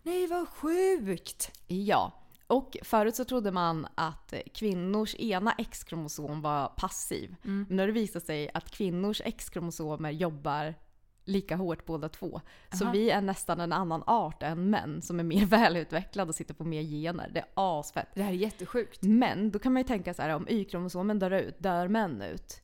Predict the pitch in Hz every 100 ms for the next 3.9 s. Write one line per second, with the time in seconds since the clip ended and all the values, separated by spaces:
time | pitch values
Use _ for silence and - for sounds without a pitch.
0 | - - - 202 143 - 135 233 - 190
1 | 220 233 208 226 233 180 214 330 262 202
2 | 226 269 170 165 180 - 220 - 190 185
3 | 269 254 220 - - 262 220 - -